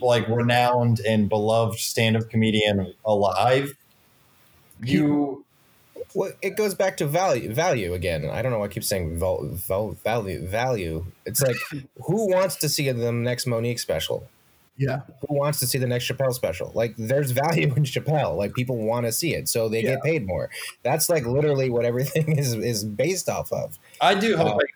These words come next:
Speaker 1: can complain one day about only being offered half a million dollars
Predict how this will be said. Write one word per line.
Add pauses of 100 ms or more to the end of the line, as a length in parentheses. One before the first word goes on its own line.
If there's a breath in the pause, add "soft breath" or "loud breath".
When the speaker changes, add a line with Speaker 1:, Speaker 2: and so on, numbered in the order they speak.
Speaker 1:
can
complain
one
day
about
only
being
offered
half
a
million
dollars